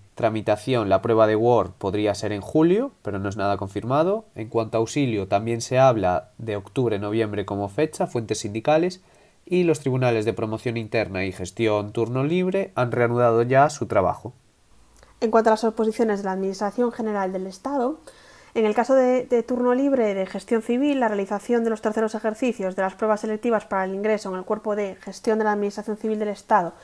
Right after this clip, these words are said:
Speaker 2: y en el cuerpo de gestión de sistemas e informática se, eh, prevé que se realicen a partir del mes de septiembre. Por su parte, en administrativos del Estado turno libre y en auxiliares del Estado se publicaron hace unos días los listados de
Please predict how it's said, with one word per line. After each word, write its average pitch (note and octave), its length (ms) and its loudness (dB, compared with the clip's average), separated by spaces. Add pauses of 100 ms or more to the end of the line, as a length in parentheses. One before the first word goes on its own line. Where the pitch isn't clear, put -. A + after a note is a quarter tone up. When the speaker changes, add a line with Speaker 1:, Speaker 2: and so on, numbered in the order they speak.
(240)
Speaker 2:
y G#3+ 100 0
en G3 60 0
el F#3 120 -2
cuerpo G#3 260 2
de F#3+ 80 4
gestión G#3+ 340 -2
de A3 100 0
sistemas G3+ 500 -2
e G#3 60 -4
informática A#3+ 760 0 (720)
se, B3 640 2
eh, G3 360 -4
prevé G#3 360 4
que B3 80 -2
se A3 100 -2
realicen G#3 320 0
a G3+ 80 0
partir G#3 220 2
del G#3+ 100 4
mes G3 140 -4
de F#3 80 -6
septiembre. - 480 -14 (400)
Por G#3 140 -4
su G3 160 -4
parte, A#3 320 4
en A#3 80 0
administrativos G#3 600 -2
del G#3+ 100 -4
Estado A3 360 2
turno A3 240 -2
libre A3+ 320 0
y F#3 80 -4
en F#3+ 60 -8
auxiliares G3 400 -6
del G#3+ 120 -2
Estado D4 520 -2
se - 140 -8
publicaron G#3+ 460 0
hace A3 180 -2
unos A3 220 0
días C#4+ 380 -4
los G3 160 -6
listados G#3+ 640 0 (260)
de A#3 360 2